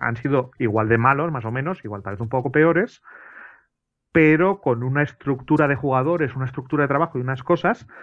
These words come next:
que se ve que estás metido en un viaje en la dirección correcta. Que luego te saldrá bien o mal, pero, pero la dirección, la dirección la tienes cogida. Mientras que ahora mismo, eh, Niners deberían vo-, empezar,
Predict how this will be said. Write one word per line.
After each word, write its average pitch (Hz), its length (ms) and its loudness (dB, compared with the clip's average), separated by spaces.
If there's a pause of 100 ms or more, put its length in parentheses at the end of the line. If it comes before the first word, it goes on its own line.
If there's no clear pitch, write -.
(360)
que 131 200 2
se 127 200 -2
ve 127 120 0
que 151 80 0
estás 139 220 -2
metido 135 240 -2
en 135 80 -6
un 131 140 -6
viaje 139 220 0
en 170 60 0
la 151 60 0
dirección 120 340 -4
correcta. 131 500 -6 (1000)
Que 131 100 0
luego 131 200 4
te 151 60 2
saldrá 151 220 2
bien 156 160 -2
o 117 60 -10
mal, 151 300 -2
pero, 113 380 -10 (160)
pero 120 240 -2
la 107 120 -6
dirección, 127 520 -10
la 117 100 -2
dirección 107 260 -6
la 131 60 -6
tienes 135 180 -8
cogida. 131 440 -2 (380)
Mientras 117 440 -2
que 117 400 0
ahora 139 280 2
mismo, 135 500 -4 (240)
eh, 113 300 -4
Niners 139 460 0
deberían 107 600 0 (1800)
vo-, 147 280 -2
empezar, 135 680 0